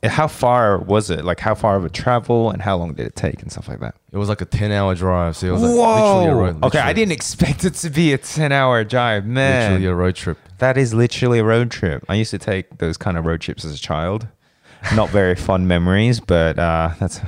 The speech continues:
Speaker 1: an-, for another day, another s-, <laughs> another story
Speaker 2: We,
Speaker 1: for another day.
Speaker 2: we went to, um, Colorenabro.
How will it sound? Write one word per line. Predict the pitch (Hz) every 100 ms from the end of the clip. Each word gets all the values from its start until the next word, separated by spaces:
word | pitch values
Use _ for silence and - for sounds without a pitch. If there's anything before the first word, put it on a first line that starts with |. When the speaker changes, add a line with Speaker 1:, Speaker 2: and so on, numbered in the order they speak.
| - - -
Speaker 1:
an-, | 90
for | - 98 90
another | 87 87 87
day, | 85 87 85
another | 90 90
s-, | 95 - - - - - -
<laughs> | -
another | 117 117 107 82
story | - 151 131
Speaker 2:
We, | 131
Speaker 1:
for | 135
another | 135 135
day. | 151 143
Speaker 2:
we | 127
went | 151 151
to, | 151
um, | 120 104
Colorenabro. | - 127 117 117 107 92 82